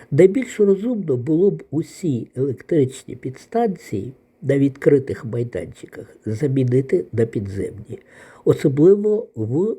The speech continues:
умовах війни. Однак електрики підземні електричні підстанції не люблять так само, як не люблять підземні кабельні лінії електропередач.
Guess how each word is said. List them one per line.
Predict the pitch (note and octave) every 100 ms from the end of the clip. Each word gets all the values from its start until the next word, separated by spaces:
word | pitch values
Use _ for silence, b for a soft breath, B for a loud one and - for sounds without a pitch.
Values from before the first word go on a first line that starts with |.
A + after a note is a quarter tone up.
| -
умовах | C3 B2+ C3 A#2+ D3 - _
війни. | G2+ G#2 G2+ - - _ _ B B B B -
Однак | D3+ A3+ A3+ -
електрики | A3+ C4+ C#4+ - B2+ - - - _ -
підземні | C#3+ C3+ A#3 A3 G3+ -
електричні | D3 D3 B2+ - D3 - -
підстанції | B2+ C#3 - - G#3+ G3 - F#3+ E3
не | D#3+ F#3 E3+
люблять | C3+ G#2 G2 F#2+ - _
так | - C3+ -
само, | - - D#3 D3 F#3+ D#4 -
як | B2+ C#3+ D3 D3
не | A#2 A2
люблять | A#2+ D#3+ B3 A#3+ - _
підземні | - C3+ G#2+ G#2 A2+ B2+ F3+ - -
кабельні | C3+ B2 A#2 D3 D3 F3+ -
лінії | G#2 G#2+ G#2 G#2 B2+ B2+
електропередач. | G2 G2 G2+ - E2+ - G2+ G2 - - -